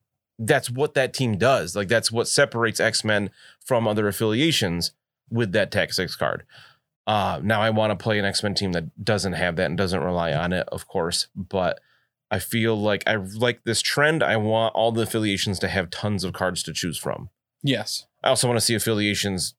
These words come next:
Speaker 1: have more than five characters, but <laughs>
Speaker 2: Well, shield has eight.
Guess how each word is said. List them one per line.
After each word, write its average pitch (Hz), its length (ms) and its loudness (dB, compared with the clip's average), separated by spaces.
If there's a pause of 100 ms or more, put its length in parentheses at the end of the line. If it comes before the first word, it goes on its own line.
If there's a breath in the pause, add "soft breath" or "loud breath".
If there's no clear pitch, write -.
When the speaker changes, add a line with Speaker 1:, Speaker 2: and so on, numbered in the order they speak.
(120)
Speaker 1:
have 90 260 0
more 95 240 0
than 87 120 -4
five 85 280 0
characters, 107 640 0 (280)
but 92 320 0 (340 loud breath)
<laughs> - 340 -20
Speaker 2:
Well, 254 140 6
shield 247 240 -2
has 240 160 2
eight. 247 340 0